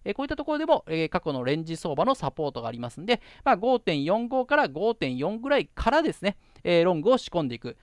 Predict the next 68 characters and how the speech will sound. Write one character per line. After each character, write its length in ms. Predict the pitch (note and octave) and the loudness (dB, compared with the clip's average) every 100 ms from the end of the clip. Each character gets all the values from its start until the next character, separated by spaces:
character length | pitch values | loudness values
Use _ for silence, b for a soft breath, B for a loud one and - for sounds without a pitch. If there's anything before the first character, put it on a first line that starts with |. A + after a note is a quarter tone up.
| _ | _
全 240 | C#3 E3+ D#3+ | -4 -2 0
体 180 | D#3+ G#3 | 0 2
の 160 | C4 | 0
地 220 | D3+ D3 D3 | -2 -2 2
合 80 | D3 | 4
い 80 | D3 | 4
が 120 | C#3 | 4
悪 200 | D3+ F3+ | 4 2
く 100 | - | -2
な 120 | C3+ | -6
っ 60 | - | -6
て、 260 | - C#4 - | -4 -4 -2
円 220 | E3 D#3 | -4 -2
高 240 | D#3 D3+ | 0 0
方 240 | - D3+ C3+ | -2 -4 -2
向 180 | C#3+ | -4
に 100 | A#3 B3+ | -2 -4
進 160 | F3+ | -6
ん 40 | F3+ | -8
で 80 | |
い 20 | G#3+ | -6
っ 20 | |
た 100 | A3 | -6
と 80 | A#3+ | -4
こ 80 | |
ろ 60 | F4 | -4
で、 140 | E4+ - | -4 0
え 80 | D3+ | 2
ー、 40 | |
ロ 100 | D#3 | 2
ン 80 | C3+ | -2
グ 80 | B2 | -6
を 60 | |
取 140 | C3+ C3 | -6 0
れ 40 | |
ば 180 | A3+ - | 0 0
よ 80 | C3+ | -4
ろ 60 | B2+ | -10
し 140 | - | -12
い 60 | B2+ | -10
か 80 | |
な 80 | A#2 | -10
と。 140 | A#2 b b b | -10 b b b
そ 100 | - | -12
し 40 | B3 | -4
て、 200 | C#4+ - | -4 -2
ま 100 | G#3+ | 2
あ、 40 | G3 | 2
自 140 | C#3 | 2
律 200 | D3+ D3+ | -4 -6
的 160 | - - | -8 -6
に 160 | C4 - | -6 -2
反 300 | - C#3+ C3+ | 0 0 0
発 240 | C#3 - | -4 -2
を 80 | C3+ | -6
し 60 | C3+ | -4
た 80 | |
と 80 | B2+ | -8
こ 120 | - | -4
ろ 60 | A#3+ | -2
で、 200 | D#4 F3+ | -2 -4
利 100 | D3 | -4
益 140 | B2+ - | -4 -6
確 220 | - - | -16 -2
定 140 | F#3 | -2
す 120 | - | -2
る 80 | C4 | -4
と 180 | - | -2